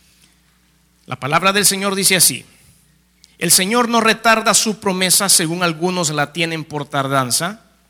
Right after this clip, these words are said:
sino que es paciente para con nosotros, no queriendo que ninguno perezca, sino que todos procedan al arrepentimiento". Este será el texto base en los próximos días en los que estemos compartiendo esta palabra.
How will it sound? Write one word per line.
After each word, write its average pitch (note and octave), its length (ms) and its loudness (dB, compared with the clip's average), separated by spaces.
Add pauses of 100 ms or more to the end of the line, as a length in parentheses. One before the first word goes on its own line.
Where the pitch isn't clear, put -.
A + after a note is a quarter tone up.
(280)
sino E3+ 280 -2
que - 60 0
es - 80 2
paciente F#3+ 600 0
para E3 260 0
con E3+ 180 -6
nosotros, D#3+ 760 -4 (520)
no F3 340 -6
queriendo D3 500 -4
que C3+ 100 -6
ninguno C#3+ 520 -6
perezca, D#3 600 -4 (160)
sino E3 320 -8
que G3 100 -6
todos C3+ 360 -6
procedan C#3 680 -4 (520)
al A#2 320 -4
arrepentimiento". G#2 920 -12 (800)
Este E3 540 -4 (280)
será D#3+ 360 -2
el C#3 120 -8
texto C#3+ 340 -6
base E3+ 320 0
en C3 80 -8
los A#2 140 -14
próximos C#3 840 -8
días D3 680 -4
en A#2 120 -18
los G#2+ 120 -10
que - 80 -12
estemos C3+ 320 -8
compartiendo B2+ 540 -10
esta A#2+ 140 -8
palabra. C#3 580 -2